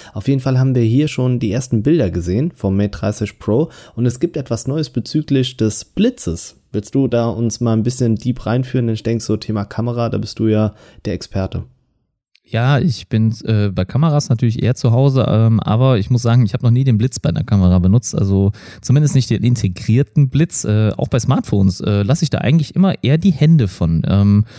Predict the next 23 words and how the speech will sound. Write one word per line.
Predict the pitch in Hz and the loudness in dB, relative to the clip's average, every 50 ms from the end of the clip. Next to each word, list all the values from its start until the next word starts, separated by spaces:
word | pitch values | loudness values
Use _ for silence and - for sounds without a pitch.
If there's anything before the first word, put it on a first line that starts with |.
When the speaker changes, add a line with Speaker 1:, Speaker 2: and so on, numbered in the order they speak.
| - - - - | -20 -20 -20 -4
Speaker 2:
kann | - - 143 | 0 2 2
auch | 165 165 | 2 2
sein, | - 151 156 156 156 156 143 | 2 4 4 4 4 4 4
dass | 131 135 - - | 2 0 0 -2
es, | 135 131 - - - - | -6 -6 -6 -8 -6 -2
äh, | - 123 | -2 0
daran | 117 123 123 127 123 | 2 2 4 4 4
liegt, | 123 123 123 - | 2 0 0 0
dass | 117 113 | -2 -2
es | 117 107 - | -2 -4 -4
bisher | - 107 - 107 104 | -8 -4 -2 -2 -4
keinen | - - 196 214 165 117 | -2 0 2 4 4 2
Xenon-Blitz | - - - - 98 92 92 90 87 82 95 90 - - - | 2 -2 -2 0 2 2 2 2 2 0 -2 -2 -4 -4 -4
gab, | - 90 85 104 - - - | -2 -2 -2 -2 -2 -2 -2
zumindest | - 110 120 135 127 113 | 0 2 2 2 2 2
jetzt | - 110 - - | 0 -2 0 0
nicht | 117 113 - | 0 0 2
in | - 98 | 2 2
den | 90 87 90 | 4 4 4
neuesten | 92 98 107 107 - - - 87 | 4 4 2 2 0 -2 -2 -2
Generationen | - 82 82 87 90 87 - 87 87 87 | 0 2 2 0 0 0 0 0 0 2
von | 78 90 87 | 2 0 0
Smartphones. | - - 90 90 92 - - 123 131 135 | 0 2 0 0 0 0 0 0 0 -2